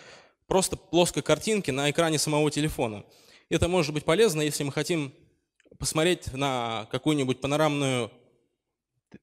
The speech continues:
фотографию без очков. А, мы всегда можем положить один и тот же контент и просто банально переключаться внутри.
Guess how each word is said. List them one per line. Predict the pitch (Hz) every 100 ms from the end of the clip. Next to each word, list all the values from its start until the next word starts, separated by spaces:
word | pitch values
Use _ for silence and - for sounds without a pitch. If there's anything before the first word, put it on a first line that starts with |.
| _ -
фотографию | - 147 147 214 208 143
без | 117 160 170
очков. | - 139 - 113 104 - _ _ _ _ _ _ _ _ _ _ _ _ -
А, | - 113 107
мы | 117
всегда | 147 180
можем | 185 175 147
положить | 165 175 143
один | 151 165 156
и |
тот | 170 127
же |
контент | 170 196 277 247 -
и | 170 185 147 110 - _ _ _ _ _ _ _ -
просто | 147 185 135
банально | 123 160 170
переключаться | 139 139 151 147 123 -
внутри. | 120 131 123